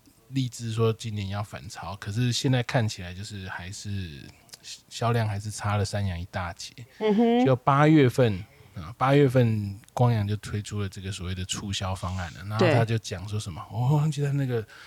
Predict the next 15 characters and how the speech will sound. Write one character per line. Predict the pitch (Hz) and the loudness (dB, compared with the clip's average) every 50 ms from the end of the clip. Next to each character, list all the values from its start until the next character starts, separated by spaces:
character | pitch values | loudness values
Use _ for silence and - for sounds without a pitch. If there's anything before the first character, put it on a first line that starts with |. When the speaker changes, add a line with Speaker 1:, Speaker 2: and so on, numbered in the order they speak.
| - - - _ - | -20 -20 -20 _ -20
Speaker 1:
slogan | - - - 139 143 151 147 - 107 107 | -16 -6 0 2 2 2 2 0 -4 -2
叫 | 110 120 113 | -2 -2 0
做 | 110 113 | 0 -2
什 | 107 - 82 64 | -2 -2 -10 -12
么 | - - - _ _ _ _ _ _ _ _ - - _ | -12 -14 -16 _ _ _ _ _ _ _ _ -20 -20 _
，“史 | - - - 123 120 | -12 -8 -6 -4 -2
上 | 117 - 151 143 | 2 4 4 4
最 | 135 - 143 131 | 6 6 4 4
便 | 123 - 113 104 110 | 4 2 0 0 -2
宜， | 113 92 82 101 104 | -4 -6 -8 -10 -6
没 | 113 113 113 | -2 0 2
有 | 117 110 | 2 2
下 | 104 107 101 185 | 4 4 4 4
一 | - - | 4 2
次”， | - - - - | -2 -6 -10 -12